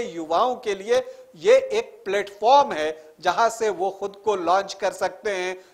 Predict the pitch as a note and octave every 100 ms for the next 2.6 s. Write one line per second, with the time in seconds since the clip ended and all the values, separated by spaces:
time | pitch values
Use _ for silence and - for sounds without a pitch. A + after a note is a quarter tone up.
0 | _ F3 F3 G3 G3 F3+ F3+ F3+ F#3+ -
1 | G3+ A#3 F#3+ - - A#3 A3 - G3 -
2 | F3 - E3 C#3+ C#3